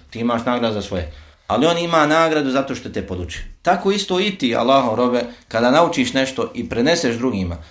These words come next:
on radi po tome, prenese svojoj supruzi, sutra supruga prenese njenom djetetu, to dijete prenese drugom. Nekada deset, dvadeset generacija ti si bio prvi u lancu prenosilaca. Prenio si to znanje, podučio.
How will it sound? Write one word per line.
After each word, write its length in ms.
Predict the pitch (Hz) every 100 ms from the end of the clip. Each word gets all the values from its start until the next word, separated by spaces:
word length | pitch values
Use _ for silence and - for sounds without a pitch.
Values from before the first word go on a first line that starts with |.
| - -
on 260 | 175 156 101 - - _ -
radi 420 | 131 151 135 127
po 100 | 131
tome, 260 | 127 98 90
prenese 440 | 107 120 143 139
svojoj 520 | 127 131 131 123 117 - _
supruzi, 500 | - 143 - 101 87
sutra 480 | - 139 135 120 - - _
supruga 420 | - 135 135 120
prenese 420 | 120 127 131 127
njenom 320 | 127 120 113
djetetu, 360 | 107 123 95 -
to 160 | - 120
dijete 320 | 127 127 135
prenese 400 | 120 120 131 117
drugom. 340 | 117 120 90 82 - - _ -
Nekada 500 | 151 202 185 156 147
deset, 500 | 208 208 165 135 123
dvadeset 580 | 131 180 214 214 185
generacija 720 | 160 160 160 180 208 208 185
ti 120 | 190 196
si 60 |
bio 140 | 196 185
prvi 240 | 180 175
u 60 | 135
lancu 240 | 127 127
prenosilaca. 540 | 98 95 90 78 73 - _ _
Prenio 280 | 135 120
si 100 | 101
to 120 | 110 92
znanje, 280 | 85 80 - - _
podučio. 440 | 127 135 - 90